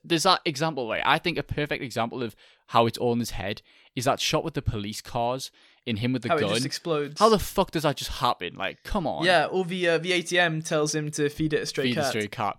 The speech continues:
Speaker 1: I gotta say,
Speaker 2: Yeah.
Speaker 1: right, that scene, I know that's supposed to be a serious scene, but
Speaker 2: <laughs>
Speaker 1: right, right, the fucking old lady looks <laughs> so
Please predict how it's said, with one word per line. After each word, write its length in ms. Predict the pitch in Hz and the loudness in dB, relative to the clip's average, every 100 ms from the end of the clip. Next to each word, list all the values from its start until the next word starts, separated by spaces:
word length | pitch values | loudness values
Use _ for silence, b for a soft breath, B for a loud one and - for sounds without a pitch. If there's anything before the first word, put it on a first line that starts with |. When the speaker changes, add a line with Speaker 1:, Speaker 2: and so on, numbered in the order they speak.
| B B B | B B B
Speaker 1:
I 120 | 254 | 4
gotta 160 | 247 139 | 6 4
say, 140 | - | 4
Speaker 2:
Yeah. 40 | 127 | 2
Speaker 1:
right, 140 | 120 | 4
that 220 | 131 139 - | 4 4 2
scene, 220 | - 135 | -2 2
I 80 | 139 | 4
know 160 | 151 | 4
that's 140 | 170 - | 2 0
supposed 180 | 170 - | -4 -2
to 40 | |
be 40 | |
a 40 | 143 | -4
serious 440 | - 139 135 127 | 0 -2 0 -2
scene, 480 | - - 120 147 180 _ _ _ | -6 -6 -4 -4 -8 _ _ _
but 180 | 139 120 | -4 0
Speaker 2:
<laughs> 20 | |
Speaker 1:
right, 240 | 123 156 127 | -2 -2 -2
right, 200 | 117 - _ | -2 -4 _
the 100 | - 127 | -8 -6
fucking 440 | - 202 214 196 | -4 -6 -4 -2
old 280 | 160 156 160 | 2 4 2
lady 400 | 135 127 131 143 | 0 -2 0 0
looks 260 | 131 117 - | 0 4 6
<laughs> 220 | - - | 6 4
so 100 | 180 | 0